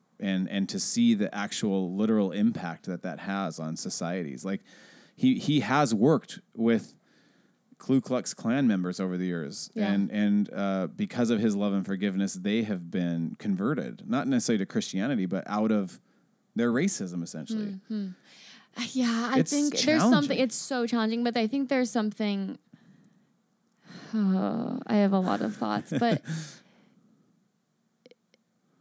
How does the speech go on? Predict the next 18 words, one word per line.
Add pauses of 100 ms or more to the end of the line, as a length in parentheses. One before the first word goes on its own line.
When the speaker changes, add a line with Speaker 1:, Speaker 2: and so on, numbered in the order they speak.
(400)
Speaker 2:
it
is, (300)
I
actually
remember (500)
in (1120)
one
of
my
classes (120)
from
college,
we
were
talking, (460)
and
this
concept